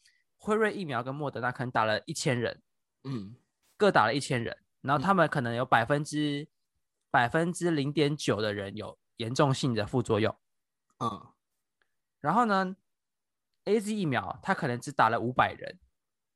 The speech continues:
Speaker 2: 对。
Speaker 1: 然后它可能是零点七的副作用，百分之零点七的副-，严重使用副作用。
Speaker 2: 嗯。
Speaker 1: 然后的数据就变成说，你看A Z只有零点七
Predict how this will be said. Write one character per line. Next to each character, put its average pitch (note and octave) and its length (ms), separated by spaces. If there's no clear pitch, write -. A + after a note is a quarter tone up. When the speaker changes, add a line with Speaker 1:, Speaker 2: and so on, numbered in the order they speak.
Speaker 2:
对。 A2+ 240
Speaker 1:
然 C#3+ 140
后 F3+ 80
它 G3 460
可 C3+ 140
能 B2 120
是 D3+ 440
零 D3 180
点 C#3+ 220
七 - 320
的 C3 260
副 C#3+ 120
作 A#2+ 200
用， - 80
百 C3+ 160
分 E3+ 80
之 F#3 60
零 D#3+ 120
点 D3 160
七 C#3+ 200
的 C3 100
副-， - 180
严 B2+ 160
重 C#3+ 160
使 B2 120
用 A#2 120
副 B2 160
作 A2+ 160
用。 G#2+ 160
Speaker 2:
嗯。 A2 240
Speaker 1:
然 D#3 140
后 G#3 40
的 F#3+ 80
数 A3 140
据 G#3 60
就 G3 100
变 G3 120
成 F3 40
说， E3+ 140
你 C#3+ 60
看 D#3 100
A E3+ 180
Z F3 160
只 C#3 100
有 C3+ 60
零 A2+ 100
点 A2+ 200
七 B2 420